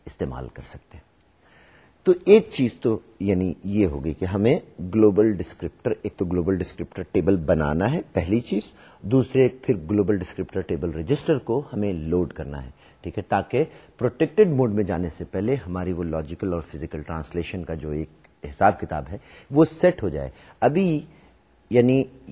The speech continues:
اس کا یہ مطلب ہوا کہ یہ جو آپریشن ہے گلوبل ڈسکرپٹر ٹیبل بنانے کا اور گلوبل ڈسکرپٹر ٹیبل رجسٹر کو لوڈ کرنے کا، یہ آپریشن ریئل موڈ میں ہمیں کرنا ہے۔ اور ریئل موڈ کے اندر اس طریقے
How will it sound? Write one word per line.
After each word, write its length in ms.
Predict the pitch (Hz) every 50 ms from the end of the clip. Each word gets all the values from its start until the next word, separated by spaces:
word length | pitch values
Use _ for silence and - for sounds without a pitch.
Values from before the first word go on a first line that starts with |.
| - -
اس 140 | - 123 -
کا 80 | - 165
یہ 220 | 151 123 147 185
مطلب 400 | 208 202 175 - - - 151 113 87 82
ہوا 200 | 87 85 85 90 120 - - - _ _ -
کہ 160 | 131 127 107 85
یہ 260 | 92 123 156 175 185
جو 380 | 165 135 127 147 147 143 143 143 - - -
آپریشن 580 | 98 101 - - 104 98 104 101 - - 156 139 107
ہے 140 | 90 78 76 78
گلوبل 280 | 95 95 95 92 101 87
ڈسکرپٹر 420 | 80 - - - 92 - - 92 -
ٹیبل 200 | - 95 78 95
بنانے 460 | 90 80 - 101 101 101 101 113 139
کا 180 | 143 - 170 175 175 - - - - - _ _
اور 220 | - 113 117 113 110
گلوبل 440 | 80 73 101 101 98 87 90 104
ڈسکرپٹر 460 | 95 85 90 - - 104 90 - - 95
ٹیبل 300 | - - 85 80 95 90
رجسٹر 420 | 82 87 71 92 92 - - 110
کو 140 | 104 - 131
لوڈ 400 | 113 104 98 131 165 185 165 123
کرنے 300 | - 90 69 71 73 71
کا، 180 | - - 80 104 - - - - _
یہ 220 | - 120 127 135 135 -
آپریشن 540 | - 92 - - 76 80 76 - - 117 135 120 104 -
ریئل 340 | 82 95 110 123 143 135 113
موڈ 340 | 85 78 73 73 76 64 64 65
میں 80 | 80
ہمیں 240 | 80 73 73 71 73 73
کرنا 280 | - 67 - - 62 62
ہے۔ 60 | - _ _ - - - - - - _
اور 140 | - 107
ریئل 360 | 104 95 110 151 190 220 240 226
موڈ 320 | 190 151 139 131 110 92 -
کے 100 | - - - -
اندر 360 | 87 82 82 78 80 85 87 92 92 _ _ _ _ _ _ _ _ _ _ _ _ _ _ _ _ _ _ _
اس 140 | - - -
طریقے 360 | - 131 110 95 - -